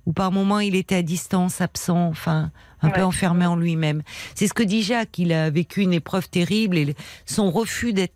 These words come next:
Speaker 1: d'aide n'arrange pas les choses. En fait, pour le moment, il ajoute, il est pas en état d'avoir une relation. Il est pas capable, en fait.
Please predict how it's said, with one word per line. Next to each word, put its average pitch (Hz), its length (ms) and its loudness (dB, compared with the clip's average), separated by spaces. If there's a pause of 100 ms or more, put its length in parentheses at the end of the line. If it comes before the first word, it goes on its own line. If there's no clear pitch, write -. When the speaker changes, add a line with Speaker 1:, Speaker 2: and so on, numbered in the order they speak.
Speaker 1:
d'aide 180 520 0
n'arrange 175 380 2
pas 277 120 -2
les 262 120 -2
choses. 247 440 -4 (300)
En - 80 2
fait, 247 300 -2
pour 226 120 0
le 220 60 0
moment, 214 360 0
il 233 200 -2
ajoute, 190 320 -2
il 202 100 2
est 294 40 2
pas 285 140 0
en 285 120 -2
état 285 360 -4 (200)
d'avoir 175 360 0
une 180 140 2
relation. 170 500 -2 (200)
Il 196 80 2
est - 40 -2
pas 269 120 -2
capable, 269 420 -2
en 180 80 -2
fait. - 340 -6